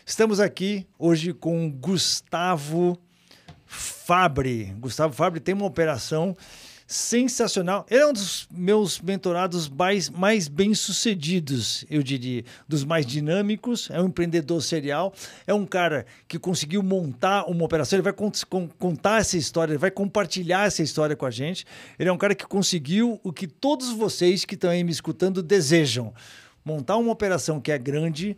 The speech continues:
que é replicável, que tem um monte de unidade e vai para os Estados Unidos, morar lá e tocar a operação dele à distância. Eu sei que esse é seu sonho. Então, Gustavo, bem-vindo aos nossos estúdios, ao Food Nation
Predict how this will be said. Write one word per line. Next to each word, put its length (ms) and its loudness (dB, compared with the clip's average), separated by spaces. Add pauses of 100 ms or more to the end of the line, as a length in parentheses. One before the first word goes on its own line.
(200)
que 80 -4
é 40 2
replicável, 960 0 (180)
que 120 -6
tem 160 0
um 60 0
monte 340 -4
de 100 -2
unidade 760 0
e 140 6
vai 480 6 (200)
para 200 4
os 100 -2
Estados 340 2
Unidos, 480 4
morar 300 6
lá 240 4
e 40 2
tocar 360 2
a 80 4
operação 540 0
dele 240 4
à 40 2
distância. 800 0
Eu 240 8
sei 440 4
que 160 0
esse 240 4
é 80 4
seu 240 0
sonho. 420 -4 (320)
Então, 240 2 (260)
Gustavo, 440 2 (580)
bem-vindo 800 4
aos 200 2
nossos 280 0
estúdios, 720 -2
ao 160 2
Food 340 -4
Nation 500 -4